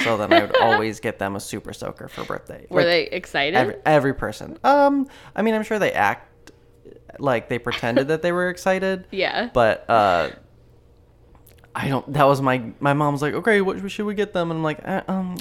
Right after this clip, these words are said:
Speaker 1: a super soaker, I
Speaker 2: I'm
Speaker 1: guess."
Speaker 2: surprised that they sell super soakers in, like, the winter. I'm
Speaker 1: Right?
Speaker 2: trying to think how I would react if I got a super soaker in my December birthday. I think I'd be
Speaker 1: Can't
Speaker 2: like,
Speaker 1: use this for
Speaker 2: "Cool,
Speaker 1: months.
Speaker 2: can't wait six months for now. Like, then I can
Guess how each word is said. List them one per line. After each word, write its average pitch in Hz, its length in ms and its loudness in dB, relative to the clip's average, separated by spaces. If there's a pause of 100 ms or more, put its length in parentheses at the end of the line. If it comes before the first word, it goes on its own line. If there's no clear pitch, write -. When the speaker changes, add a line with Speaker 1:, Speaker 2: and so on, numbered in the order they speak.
Speaker 1:
a 175 120 -8
super 185 300 -2
soaker, 117 340 0
I 208 60 6
Speaker 2:
I'm 226 60 4
Speaker 1:
guess." - 100 2
Speaker 2:
surprised 294 340 2
that 381 140 0
they 302 120 2
sell 190 460 0
super 220 340 -6
soakers 175 460 -2
in, 175 240 -6
like, 165 260 -4
the 180 80 0
winter. 170 420 -2
I'm - 120 4
Speaker 1:
Right? 214 120 8
Speaker 2:
trying 233 180 4
to 302 100 2
think 339 200 0
how 190 220 2
I 170 220 4
would 185 160 -2
react 180 500 0
if 202 160 -2
I 175 100 0
got 165 140 0
a 180 80 0
super 180 300 -6
soaker 180 340 -4
in 180 140 -4
my 160 100 -2
December 151 540 -8
birthday. - 560 -6 (640)
I 220 60 2
think 220 180 2
I'd 208 80 2
be 208 80 4
Speaker 1:
Can't 190 80 6
Speaker 2:
like, 165 180 4
Speaker 1:
use 180 140 -2
this 185 100 -4
for 226 160 2
Speaker 2:
"Cool, 233 80 4
Speaker 1:
months. 185 460 4
Speaker 2:
can't 196 240 0
wait 196 480 -2 (260)
six 208 320 -2
months 214 220 2
for 202 160 0
now. 175 460 2
Like, 156 460 2
then 170 160 2
I 170 120 0
can 185 640 -2